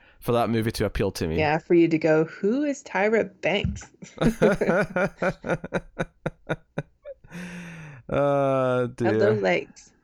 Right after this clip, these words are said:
Speaker 2: <laughs>
Speaker 1: Yes, yes, yes, yes. The, the, it wa-, it was a fascinating time. Um, you know, it was
Speaker 2: Yeah.
Speaker 1: at that age where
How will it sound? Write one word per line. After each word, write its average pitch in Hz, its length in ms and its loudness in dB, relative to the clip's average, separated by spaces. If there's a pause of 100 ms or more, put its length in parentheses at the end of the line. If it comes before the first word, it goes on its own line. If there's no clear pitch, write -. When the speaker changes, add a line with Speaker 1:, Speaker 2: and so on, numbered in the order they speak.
(200)
Speaker 2:
<laughs> - 60 -2 (400)
Speaker 1:
Yes, 101 440 0
yes, 95 220 0
yes, 92 160 -4
yes. - 240 -2 (460)
The, 104 160 2
the, 104 260 -2 (160)
it 123 80 2
wa-, 139 120 2
it 131 100 -2
was 151 140 0
a 170 40 0
fascinating 135 600 0
time. 92 440 -2 (240)
Um, 101 220 -2 (180)
you 160 60 0
know, 170 180 4
it 156 100 2
was 170 100 2
Speaker 2:
Yeah. 180 40 2
Speaker 1:
at - 40 0
that 185 180 2
age 156 300 0
where 131 420 0